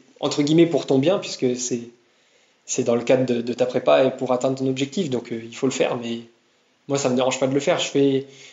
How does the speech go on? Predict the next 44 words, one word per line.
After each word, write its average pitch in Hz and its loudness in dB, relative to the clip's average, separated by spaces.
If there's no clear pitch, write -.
je - -6
suis, - -2
je, - -2
enfin, 139 -2
je 127 0
suis - 2
un 131 2
passionné 156 -2
de 156 -2
sport 156 0
à - -4
la 139 -2
base 151 0
et 127 -4
un 123 -8
passionné 135 -2
d'athlète, 143 0
donc 123 -2
je 127 -6
le, 120 0
je 117 -6
le 127 0
fais 135 4
naturellement, 131 4
hein. 123 -2
C'est - -8
pas, 123 -4
je - -4
me - -2
force 131 -2
pas 135 0
à, 151 -10
à - -8
faire - -10
ça. 151 4
Bon, 120 2
il 120 0
y - 4
a, 120 -2
forcément, - -2
il 139 0
y 120 2
a 113 -2
d'autres, 127 -4